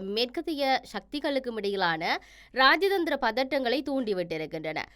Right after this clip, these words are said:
பயண தடைகள் மற்றும் சொத்து முடக்கம் உள்ளிட்ட இந்த தடைகள் குறிப்பாக சவேந்திர சில்வா, ஜாகத் ஜயசூரிய, வசந்த கருணாகுட மற்றும் தமிழீழ விடுதலை புலிகள் அமைப்பிலிருந்து விலகிய கருணா அம்மான் என்று அழைக்கப்படுகின்ற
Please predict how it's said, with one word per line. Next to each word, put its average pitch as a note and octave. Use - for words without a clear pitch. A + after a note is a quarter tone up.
பயண C#4+
தடைகள் A#3+
மற்றும் A3
சொத்து C4+
முடக்கம் G#3
உள்ளிட்ட F#3+
இந்த F#3+
தடைகள் F#3+
குறிப்பாக A3
சவேந்திர B3+
சில்வா, C4
ஜாகத் G#3
ஜயசூரிய, A#3+
வசந்த D4
கருணாகுட C#4+
மற்றும் B3
தமிழீழ A#3+
விடுதலை B3
புலிகள் C4
அமைப்பிலிருந்து A#3
விலகிய G#3
கருணா A#3
அம்மான் G#3
என்று A3
அழைக்கப்படுகின்ற F#3+